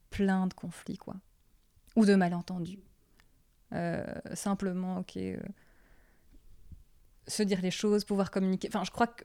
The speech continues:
ouais, vraiment, si les gens pouvaient se dire les choses de façon bienveillante et sans se dire, « Ah, ça va être interprété comme ci, comme ça. » Mais je suis sûre que ça pourrait, euh,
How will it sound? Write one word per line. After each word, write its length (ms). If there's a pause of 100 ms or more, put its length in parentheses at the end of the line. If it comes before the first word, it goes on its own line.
ouais, 460
vraiment, 320
si 140
les 80
gens 100
pouvaient 240
se 40
dire 120
les 100
choses 300
de 60
façon 560 (460)
bienveillante 880
et 40
sans 280
se 160
dire, « 380
Ah, 80
ça 120
va 100
être 160
interprété 440
comme 140
ci, 140
comme 120
ça. » 140
Mais 60
je 100
suis 160
sûre 320
que 80
ça 160
pourrait, 420
euh, 120